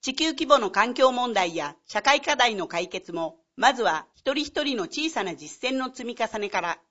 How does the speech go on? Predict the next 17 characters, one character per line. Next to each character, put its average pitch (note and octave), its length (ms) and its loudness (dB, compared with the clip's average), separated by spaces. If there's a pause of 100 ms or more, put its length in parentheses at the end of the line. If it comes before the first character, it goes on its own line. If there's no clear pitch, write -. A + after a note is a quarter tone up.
(540)
毎 B3 260 2
月、 - 460 -12
区 D#4+ 80 -4
内 C#4+ 200 2
の F#3+ 120 -4
様 D4+ 240 -2
々 D4 180 2
な G#3 120 0
活 F#3+ 240 -8
動 F#3+ 280 0
を F3 180 -6
お D#3+ 100 -8
伝 G3+ 280 0
え G3 60 -4
し - 120 -14
ま F3 140 -4
す。 - 220 -18